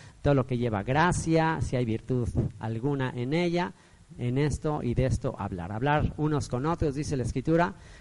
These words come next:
con salmos, con himnos, con cánticos espirituales, con gozo en el corazón. Que este sea nuestra manera de expresarnos, que esto sea lo que nos caracteriza, que nos libre el Señor de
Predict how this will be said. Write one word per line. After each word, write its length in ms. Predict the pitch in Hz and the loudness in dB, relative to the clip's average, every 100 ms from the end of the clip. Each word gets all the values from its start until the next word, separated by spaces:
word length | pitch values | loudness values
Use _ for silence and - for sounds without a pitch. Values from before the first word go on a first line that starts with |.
| - | -8
con 200 | 120 120 | -6 -4
salmos, 640 | - 170 175 165 135 127 | 2 4 6 4 0 0
con 180 | 127 123 | -2 0
himnos, 380 | 170 147 139 120 | 0 0 0 0
con 160 | 127 | -2
cánticos 460 | 123 160 170 151 127 | 0 0 2 0 2
espirituales, 840 | 104 - 120 117 135 120 101 - | 2 2 0 2 2 2 0 -2
con 200 | 135 131 | 0 0
gozo 460 | 143 175 135 165 156 | 2 2 0 -4 -4
en 140 | 127 | -4
el 100 | 120 | -4
corazón. 520 | - 113 107 - 110 - - - | -4 -2 -2 -4 -8 -8 -18 -10
Que 120 | 143 | -4
este 200 | 151 - | -4 -2
sea 340 | 135 156 151 131 - - - - | -2 2 2 0 -12 -20 -14 -2
nuestra 320 | 127 123 123 | 0 2 0
manera 280 | 135 151 139 | 0 0 -2
de 60 | |
expresarnos, 720 | 117 - 120 - 123 127 151 | -2 -2 -4 0 0 0 -6
que 80 | - | -6
esto 140 | 135 123 | -4 0
sea 160 | 135 | 0
lo 100 | 127 | 0
que 80 | 120 | -4
nos 180 | 110 - | -6 -6
caracteriza, 760 | 110 98 - 120 151 - 151 | -6 -6 -4 0 4 2 0
que 100 | - | -2
nos 220 | 120 113 | -4 -2
libre 240 | 139 156 147 | 0 2 2
el 80 | 113 | 0
Señor 400 | 123 135 143 131 | -2 0 0 0
de 240 | 123 104 | -2 -4